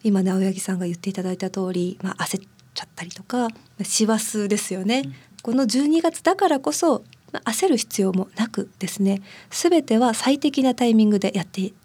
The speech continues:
Speaker 1: きますと、占いのバトンでも書かせていただいたんですけれども、
Speaker 2: はい。
Speaker 1: こう年末年始新しい波と、まあ、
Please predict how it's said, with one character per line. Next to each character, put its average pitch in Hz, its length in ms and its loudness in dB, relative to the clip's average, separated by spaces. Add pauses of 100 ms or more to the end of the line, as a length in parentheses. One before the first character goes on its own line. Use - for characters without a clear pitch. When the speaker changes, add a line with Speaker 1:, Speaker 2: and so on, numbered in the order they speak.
(160)
Speaker 1:
き - 120 -2
ま 170 120 -2
す - 120 -10
と、 - 160 -10 (280)
占 190 280 -2
い 180 60 -2
の 180 80 -4
バ 185 140 -6
ト 185 120 -8
ン 185 60 -6
で 196 80 -6
も 196 140 -8 (100)
書 - 60 -14
か 196 100 -6
せ 196 140 -6
て 196 100 -10
い 208 60 -12
た - 100 -10
だ 185 140 -6
い 185 80 -10 (280)
た 190 140 -4
ん 180 60 -2
で 185 80 -6
す - 80 -12
け 208 80 -12
れ 208 80 -8
ど 202 100 -10
も、 196 160 -2
Speaker 2:
は 160 220 -6
い。 120 40 -10 (840)
Speaker 1:
こ 190 160 -8
う - 20 -2
年 190 160 0 (100)
末 190 120 0
年 190 120 2
始 - 140 -4
新 185 340 -2
し - 140 -4 (120)
い - 120 -10
波 180 280 2
と、 170 200 -8 (140)
ま 180 120 -2
あ、 175 60 -8